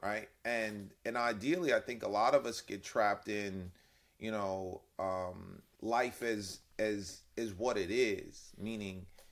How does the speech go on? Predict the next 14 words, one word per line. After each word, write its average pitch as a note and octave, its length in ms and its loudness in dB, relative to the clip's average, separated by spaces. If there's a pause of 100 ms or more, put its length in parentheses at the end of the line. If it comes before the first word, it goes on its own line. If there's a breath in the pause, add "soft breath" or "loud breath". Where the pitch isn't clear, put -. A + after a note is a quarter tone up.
(140 soft breath)
you G#2+ 80 -6
know, F#2 440 -2
the A2 120 0
day-to-day G#2 560 0
grind, G2+ 680 -2 (340)
and A2 140 -4
don't A#2+ 300 2
understand A2+ 720 -2
the G2+ 80 -4
value G#2 320 6
of F#2+ 100 -2
a G2 60 -2
minimalist G#2+ 600 -2 (100)
lifestyle, F#2 580 2